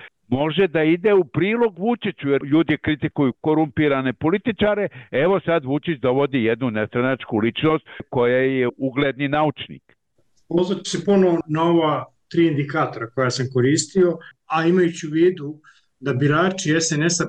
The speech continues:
Speaker 2: preferiraju one političare koji imaju integritet i moć. To je u stvari Vučić. On pokušava da bude svemoćni spasitelj Srbije. Ako to stavite kao okvir u odnosu na budućeg premijera, vidjet ćete da on u stvari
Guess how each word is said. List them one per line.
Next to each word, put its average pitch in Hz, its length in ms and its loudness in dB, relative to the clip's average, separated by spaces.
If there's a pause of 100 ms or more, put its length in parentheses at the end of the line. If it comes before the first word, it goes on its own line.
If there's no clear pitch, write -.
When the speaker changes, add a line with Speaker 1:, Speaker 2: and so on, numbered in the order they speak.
Speaker 2:
preferiraju 151 720 2
one 170 220 2
političare 156 440 -4
koji 151 120 0
imaju 160 240 2
integritet 139 760 0
i 123 60 -2
moć. 131 520 -2
To 170 100 -2
je 143 80 2
u 123 40 -2
stvari 123 360 -2
Vučić. - 420 -8 (260)
On 131 140 -2
pokušava 143 480 0
da 135 80 4
bude 131 380 0
svemoćni 127 960 -4 (300)
spasitelj 135 480 -2
Srbije. 165 520 0
Ako 143 260 -4
to 196 280 0
stavite 151 720 -2 (360)
kao 143 180 0
okvir 135 480 -4 (180)
u 139 80 2
odnosu 160 400 0
na 139 320 2
budućeg 151 360 0 (240)
premijera, 135 480 2
vidjet 156 300 2
ćete - 240 -6
da 139 140 0
on 147 200 2
u 131 60 0
stvari 135 600 0